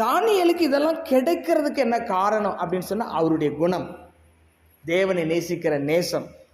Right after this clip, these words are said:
எதையும் நினைக்காம கர்த்தரை மட்டுமே நம்பி இருக்கிற ஒரு மனுஷன்தான் தானியேல்.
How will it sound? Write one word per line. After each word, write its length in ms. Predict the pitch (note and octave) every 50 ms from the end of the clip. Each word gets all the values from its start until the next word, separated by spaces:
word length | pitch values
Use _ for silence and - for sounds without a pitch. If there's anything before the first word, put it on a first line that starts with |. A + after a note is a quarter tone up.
| _ _ _ _ _ _
எதையும் 560 | - C#3 D3 D3 C#3 C#3 E3 D#3+ F3 G#3+ D#4 F#4+
நினைக்காம 440 | E4+ A3 G3+ - F#3+ F3+ F3 E3+
கர்த்தரை 420 | - - D#3 D3+ - - F#3 F3 E3+
மட்டுமே 800 | E3+ E3 D#3+ D#3+ - F3+ F3 F3 F3 F3 F3 F#3 G3 G#3+ A#3 B3+
நம்பி 300 | B3 G3+ E3+ F3 E3+ F#3
இருக்கிற 360 | F3+ D#3+ D#3 E3 G3 G3+ G#3
ஒரு 140 | F3+ D#3 D3
மனுஷன்தான் 540 | C#3+ C#3+ D3 D3 - D#3+ D#3+ F3 G#3 - - - - - - - - - -
தானியேல். 540 | - C#3 C#3 C#3 C3+ C3+ C#3+ D3 C3 B2+ -